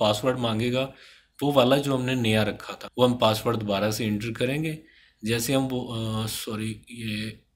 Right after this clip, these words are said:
फ़ोर फ़ाइव है, वन टू थ्री फ़ोर फ़ाइव सिक्स सेवन एट, जैसे हमने इसको लिखा और नीचे कनेक्ट पर क्लिक कर देना है।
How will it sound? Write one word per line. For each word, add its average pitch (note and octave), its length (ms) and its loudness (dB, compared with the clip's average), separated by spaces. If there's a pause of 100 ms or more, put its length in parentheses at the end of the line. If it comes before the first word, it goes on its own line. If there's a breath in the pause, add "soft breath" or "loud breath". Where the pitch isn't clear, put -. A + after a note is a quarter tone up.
(160)
फ़ोर A2+ 280 -2
फ़ाइव G#2 380 -6
है, C#3+ 220 -6 (440 loud breath)
वन A#2+ 180 4
टू C3+ 240 -2
थ्री B2 160 0
फ़ोर C3 240 0
फ़ाइव A2+ 320 0
सिक्स A2+ 400 -4
सेवन G2+ 400 -4
एट, C3 340 -4
जैसे G#2 300 -4
हमने G#2 220 -2
इसको - 260 -8
लिखा G#2+ 300 -2
और G#2 400 -2
नीचे G#2 260 -2 (180)
कनेक्ट A2+ 400 -4
पर G#2+ 220 -4 (540)
क्लिक C#3 280 -4
कर G2 160 -2
देना G2+ 300 -4
है। A2+ 260 -4